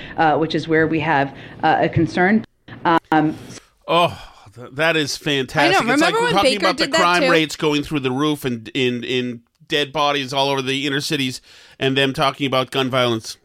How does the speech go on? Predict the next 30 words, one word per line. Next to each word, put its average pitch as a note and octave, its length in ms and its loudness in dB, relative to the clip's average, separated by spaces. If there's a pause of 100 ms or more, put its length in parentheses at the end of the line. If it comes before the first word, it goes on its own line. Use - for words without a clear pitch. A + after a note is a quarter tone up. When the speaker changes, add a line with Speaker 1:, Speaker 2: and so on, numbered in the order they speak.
(180)
Speaker 2:
We're G3 160 -2
looking A#3 180 -4
at C#3 120 -2
gun C#3+ 220 -2
violence A2 380 -2
and B2+ 80 -12
possible C#3+ 380 -4
ways B2+ 180 -4
to B2 80 -12 (320)
Speaker 3:
Have F4 160 2
you A#4+ 120 6
Speaker 2:
hoarding. C#5+ 200 6
Speaker 3:
tried G4 160 6
Speaker 2:
Can B3+ 140 2
you D4 80 4
Speaker 3:
locking F4 260 4
Speaker 2:
imagine? F#4 240 2
Speaker 3:
your E4 160 2
car? A3+ 520 0
Speaker 2:
So B3 180 2
wait C#4 180 2
a C4 60 -2
second. F#3+ 220 -2
So, G3+ 200 0
so A#3 140 -4
what B3+ 160 0
we're B3+ 100 -4
getting G3 560 -2 (340)
is D#3 520 2
that B2+ 640 0